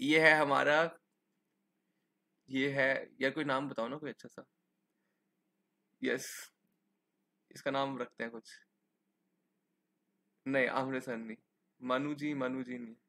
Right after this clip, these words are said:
काल्पनिक व्यक्ति, मिकी माउस, मिस्टर पप्पू, नहीं, पप्पू टप्पू नहीं।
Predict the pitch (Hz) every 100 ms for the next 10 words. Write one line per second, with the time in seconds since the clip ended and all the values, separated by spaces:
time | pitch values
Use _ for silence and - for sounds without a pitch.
0 | _ - _ _ _ _ _ _ _ _
1 | _ _ _ _ _ 127 127 135 131 123
2 | _ 123 127 127 135 127 123 123 123 123
3 | 135 127 120 - 120 120 127 127 127 -
4 | 131 113 - 120